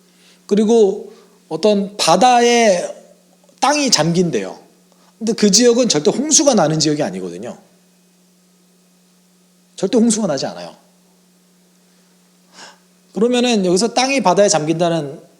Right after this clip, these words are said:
어, 뉘앙스는 어떤 뉘앙스냐면 혼돈이 우리가 사는 세상을 집어삼키고 있는 상황이다라는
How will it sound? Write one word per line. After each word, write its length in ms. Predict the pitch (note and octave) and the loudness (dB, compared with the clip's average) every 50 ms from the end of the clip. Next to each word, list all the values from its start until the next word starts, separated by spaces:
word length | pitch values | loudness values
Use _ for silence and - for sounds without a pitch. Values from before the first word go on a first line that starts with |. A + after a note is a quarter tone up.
| _ _ _ _ _ _ _ _ _ _ _ | _ _ _ _ _ _ _ _ _ _ _
어, 420 | - - - - - - - - - | -14 -14 -12 -12 -12 -14 -16 -18 -6
뉘앙스는 440 | A#2+ C3 F3 F#3 E3+ - G#3 G3 D3+ | -2 0 0 0 0 -2 -2 -2 -4
어떤 280 | A2+ G#2+ - F3 D3+ | -4 -6 -6 -6 -6
뉘앙스냐면 760 | C3 C3 A2+ G#2+ - - G#2+ F#2+ G2 A2+ F3 G3 D3+ - - - _ _ _ _ _ _ _ _ _ _ _ _ _ _ _ - - - - - _ - - - - _ - - | -6 -6 -6 -6 -8 -8 -10 -10 -10 -8 -8 -8 -8 -10 -12 -18 _ _ _ _ _ _ _ _ _ _ _ _ _ _ _ -20 -20 -20 -20 -20 _ -20 -20 -20 -20 _ -6 -2
혼돈이 800 | - D4 D4 D4 C#4 A3+ C4 B3 A#3+ A#3 B3 C4 C4+ - - - - _ _ _ _ _ _ _ _ _ _ _ _ _ _ _ _ _ _ - | 0 0 0 0 0 0 2 2 2 2 2 0 -2 -4 -8 -16 -20 _ _ _ _ _ _ _ _ _ _ _ _ _ _ _ _ _ _ -12
우리가 500 | - C#3 D#3 F#3 G3 A3+ A#3 G#3 A3+ A3 | -6 -4 -2 0 0 2 2 2 2 2
사는 280 | - - A3 G#3 G#3 | 0 0 -2 0 0
세상을 460 | G3 G3+ G#3 G3+ G3 G3+ F#3+ G3 G#3 G3+ | 0 -2 -2 -2 -2 -2 -2 -2 -2 0
집어삼키고 840 | - - - - G3 G3+ G3 - A#3+ B3 A3+ - - B3+ A3 F#3+ G#3 | 0 0 0 0 0 -2 -2 -4 -6 -8 -8 -6 -6 -4 -4 -2 -2
있는 160 | F#3+ F3+ F3 | -2 -2 -2
상황이다라는 1300 | E3 - - F#3+ F#3+ F#3 F3 D#3+ C#3 - B2+ A#2 G#2+ F#2 F2+ F2 E2+ - F#2+ G2 G#2 B2+ D3+ F3 E3+ - | -4 -6 -6 -6 -4 -4 -4 -6 -6 -6 -4 -4 -4 -6 -8 -10 -12 -12 -12 -12 -10 -8 -6 -6 -6 -8